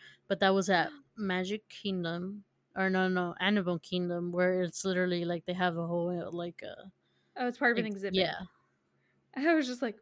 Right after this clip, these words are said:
Speaker 2: "Where was it?" You're like,
Speaker 1: Yeah.
Speaker 2: "In the hotel
Speaker 1: No,
Speaker 2: bathroom." <laughs>
Speaker 1: in, in, literally in the exhibit.
Speaker 2: Okay, where they're
Speaker 1: I
Speaker 2: supposed
Speaker 1: did
Speaker 2: to
Speaker 1: see
Speaker 2: be.
Speaker 1: a bunch of lizards. <laughs>
Speaker 2: Aw, lizards are cute, though. <laughs>
Speaker 1: Like, a bunch. Like, the, I,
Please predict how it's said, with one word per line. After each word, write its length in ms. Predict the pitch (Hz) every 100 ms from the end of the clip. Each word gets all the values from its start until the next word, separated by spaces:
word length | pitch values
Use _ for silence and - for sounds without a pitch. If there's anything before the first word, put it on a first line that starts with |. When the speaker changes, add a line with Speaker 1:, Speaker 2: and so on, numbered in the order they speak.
| -
Speaker 2:
"Where 160 | - 202
was 220 | 196 208 -
it?" 140 | 202
You're 100 | 247
like, 180 | 220 180
Speaker 1:
Yeah. 80 | 226
Speaker 2:
"In 80 | 208
the 100 | 220
hotel 500 | 214 214 214 247 226
Speaker 1:
No, 20 |
Speaker 2:
bathroom." 580 | 226 220 233 175 254 240
<laughs> 80 | -
Speaker 1:
in, 100 | 294 -
in, 140 | 180
literally 460 | 170 185 180 175 175
in 160 | 175 175
the 100 | 170
exhibit. 680 | - - - - _ - - _ _ _ -
Speaker 2:
Okay, 180 | 240 196
where 160 | 190
they're 120 | 190 190
Speaker 1:
I 20 |
Speaker 2:
supposed 320 | - 196 196
Speaker 1:
did 140 | 220
Speaker 2:
to 60 | 247
Speaker 1:
see 120 | -
Speaker 2:
be. 60 | 285
Speaker 1:
a 60 |
bunch 260 | 220 196 -
of 100 | 180
lizards. 760 | 175 208 240 202 240 - - - -
<laughs> 560 | 247 - 226 _ _ -
Speaker 2:
Aw, 360 | 381 277 247 220
lizards 380 | 240 285 220 202
are 60 |
cute, 240 | - - -
though. 200 | - 240 285 277
<laughs> 160 | 262
Speaker 1:
Like, 200 | 208 202
a 60 | 196
bunch. 680 | 175 190 180 170 180 - -
Like, 180 | 185 170 _ _ - _ -
the, 260 | 185 185 175 107
I, 140 | 185